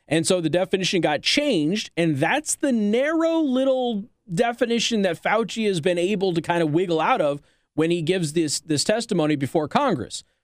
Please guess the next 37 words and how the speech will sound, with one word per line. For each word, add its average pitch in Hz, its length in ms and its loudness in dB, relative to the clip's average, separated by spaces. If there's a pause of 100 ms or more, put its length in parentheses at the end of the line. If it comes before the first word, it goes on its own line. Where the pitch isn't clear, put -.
(380)
Uh, 139 120 0
Senator 240 380 2
Paul 240 380 0
is 170 120 0
correct. - 720 -2
This 180 340 -2
is 233 120 0
gain 202 240 0
of 180 100 0
function 220 360 0
by 151 220 2 (100)
any 220 380 0
definition 180 720 -2
standard 160 400 0
that 160 80 0
has 151 100 0
always 160 320 0
been 202 120 -2
applied 117 440 -2 (280)
to 165 80 0
gain 135 200 0
of 160 100 -2
function 139 320 -2
research, 196 440 0
and 147 100 0
that's 185 200 -2
why 190 180 2
darpa 127 440 -2
rejected 180 680 -2
it. 73 140 -14 (300)
They 123 140 0
rejected 123 520 -2
it 180 80 -2
because 147 300 -2
of 120 60 -2
the 110 80 -2
danger. 202 540 0